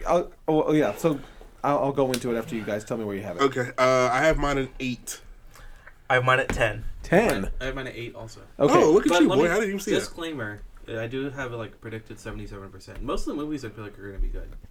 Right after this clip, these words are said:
Speaker 4: So seventy-seven isn't bad.
Speaker 2: Yeah, no,
Speaker 4: You know?
Speaker 2: seventy-seven is bad. No, no, not at all.
Speaker 4: But my gut feeling is that it's gonna be really bad. But I
Speaker 2: I
Speaker 4: decided against going with my
Speaker 2: I
Speaker 4: gut.
Speaker 1: I
Speaker 2: so
Speaker 1: also feel like it's gonna be bad.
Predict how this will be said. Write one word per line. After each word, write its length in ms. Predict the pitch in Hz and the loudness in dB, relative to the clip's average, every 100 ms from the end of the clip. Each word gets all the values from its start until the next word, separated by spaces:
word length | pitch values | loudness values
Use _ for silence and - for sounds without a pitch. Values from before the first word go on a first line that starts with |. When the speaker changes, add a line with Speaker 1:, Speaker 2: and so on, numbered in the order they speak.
| - - | -20 -20
Speaker 4:
So 120 | - 131 | -14 -8
seventy-seven 440 | 170 202 151 110 | -8 -6 -8 -10
isn't 200 | 104 95 | -12 -14
bad. 120 | - - | -12 4
Speaker 2:
Yeah, 120 | 233 | 6
no, 40 | |
Speaker 4:
You 60 | 151 | 6
know? 100 | 147 | 2
Speaker 2:
seventy-seven 400 | 180 185 156 139 | 4 4 4 0
is 140 | 104 | 0
bad. 180 | 101 101 | 0 -2
No, 80 | 104 | -2
no, 140 | 113 | -2
not 160 | 101 104 | -2 -2
at 60 | 107 | -4
all. 80 | 104 - | -6 -6
Speaker 4:
But 100 | 151 | -4
my 120 | 180 | -4
gut 300 | 151 143 156 | -4 -2 -2
feeling 300 | - 131 143 | -4 -10 -8
is 80 | 147 | -8
that 80 | 117 | -10
it's 100 | 107 | -10
gonna 160 | 104 98 | -12 -12
be 40 | |
really 180 | 98 98 | -12 -12
bad. 200 | - 90 90 - | -14 -18 -20 -10
But 80 | 123 | 2
I 40 | 160 | 2
Speaker 2:
I 40 | |
Speaker 4:
decided 380 | 160 139 151 143 | 2 -2 -2 -2
against 320 | 120 113 - | -6 -8 -8
going 180 | 110 110 | -10 -10
with 100 | - | -4
my 80 | 175 | -4
Speaker 2:
I 40 | |
Speaker 4:
gut. 140 | 101 98 | -4 -4
Speaker 1:
I 20 | |
Speaker 2:
so 400 | - 175 165 160 | 4 6 8 6
Speaker 1:
also 220 | - 240 | 6 2
feel 160 | - 196 | 2 2
like 140 | 160 | 2
it's 100 | 147 | 0
gonna 140 | 156 139 | -2 -2
be 80 | 123 | 0
bad. 380 | 147 120 90 | 2 2 -2